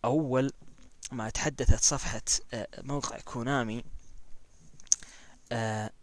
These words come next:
أظهروا أن ثلاث استديوهات الجي-، الجيم ديفيجن، ثلاث استديوهات اسمها ديفيجن أو جيم ديفيجن، ثلاث استديوهات أغلقت،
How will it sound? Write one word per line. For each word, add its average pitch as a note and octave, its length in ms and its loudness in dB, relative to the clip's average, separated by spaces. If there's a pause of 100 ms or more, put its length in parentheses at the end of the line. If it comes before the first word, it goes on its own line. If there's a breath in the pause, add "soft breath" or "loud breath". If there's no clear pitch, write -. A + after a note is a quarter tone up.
(180)
أظهروا C3 400 4
أن G#2 280 -8 (220)
ثلاث B2+ 680 12 (180)
استديوهات G#2+ 680 -4 (240)
الجي-، A2 320 -4
الجيم C3 360 -2
ديفيجن، G#2 360 -6 (520)
ثلاث A2 200 -6
استديوهات A#2+ 440 -2
اسمها G#2+ 260 -6
ديفيجن A2+ 420 -6
أو F2+ 180 -10 (140)
جيم G#2+ 120 -6
ديفيجن، G#2+ 380 -10 (600 loud breath)
ثلاث D3+ 200 4
استديوهات C3 400 -2 (100)
أغلقت، - 680 -6